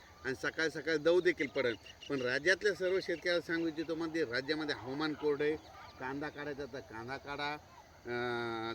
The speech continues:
त्याच्यानंतर ज्यांचा हा कोरडा होता हरभरा देखील आला आहे, ते देखील काढा. राज्यातल्या सर्व शेतकऱ्याला सांगू इच्छितो की म्हणजे सध्या काही पावसाचं वातावरण नाही, म्हणून हा अंदाज लक्षात घ्यायचा. अचानक वातावरणात बदल झाला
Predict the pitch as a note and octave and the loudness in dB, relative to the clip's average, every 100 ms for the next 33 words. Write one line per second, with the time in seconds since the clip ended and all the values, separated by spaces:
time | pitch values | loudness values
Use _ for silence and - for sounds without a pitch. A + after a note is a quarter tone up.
0 | A2 B2 C#3 C#3 C#3 B2 D3+ C#3+ C#3+ B2 | -6 -4 -2 0 -2 0 0 0 -2 -2
1 | C3+ C3+ C#3 B2+ D3+ D3 D3+ D3 C#3 A2+ | -2 0 -4 -2 0 2 2 0 -2 -6
2 | B2 C#3+ D3 C#3+ C#3+ D3+ C#3+ C#3+ C#3 - | -2 0 2 0 -2 2 2 2 -2 -4
3 | B2+ C#3 C#3+ D3+ D3 C#3+ D3 D3+ - - | -4 -4 -4 -6 -2 2 2 0 -8 -20
4 | - - C#3 C#3+ D3 D#3 D3+ D3 D#3+ D3+ | -16 -4 0 0 0 0 2 2 2 -2
5 | - D3+ D3+ D3 C3+ C#3+ C#3+ D3+ D3 C3 | -2 -2 -2 -2 -2 -2 -2 -4 -6 -2
6 | D3+ E3 - - - - A2+ C3 C3+ - | 0 0 -2 -16 -18 -14 -6 -4 -4 -4
7 | C#3 D3 D3+ C#3 - B2+ C3 D3+ C#3+ B2+ | -2 0 0 -2 0 0 0 -4 0 0
8 | B2+ D3 C#3+ D3 D#3 - - C3+ F3 E3 | 0 0 2 2 0 -6 -4 2 4 4
9 | C#3 C3 A#2+ A#2+ - G#2+ G#2 F#2+ F#2 - | 2 0 0 -2 -2 -6 -6 -10 -12 -14
10 | - - - - - - - - - A#2+ | -20 -20 -20 -20 -18 -18 -20 -20 -6 -4
11 | - D#3 D#3+ D#3+ D3+ E3 D#3+ D3+ C#3 C#3 | 0 2 2 2 0 2 2 2 0 -2
12 | D3+ C3 C#3+ D3+ | 0 2 4 4